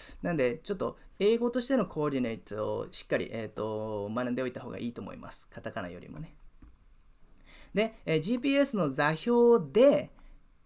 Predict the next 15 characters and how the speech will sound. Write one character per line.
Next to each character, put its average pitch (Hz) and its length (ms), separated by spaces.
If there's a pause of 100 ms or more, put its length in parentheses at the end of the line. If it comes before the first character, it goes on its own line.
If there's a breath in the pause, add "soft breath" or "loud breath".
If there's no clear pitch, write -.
報 180 280
告 147 200
さ - 160
れ 101 80
る。 107 160 (800)
で - 140
す - 80
よ - 60
ね。 190 200 (240 soft breath)
で、 233 240 (240 soft breath)
そ 233 220
の、 240 260 (220)
お、 196 340 (1400)
そ 247 160
の 196 160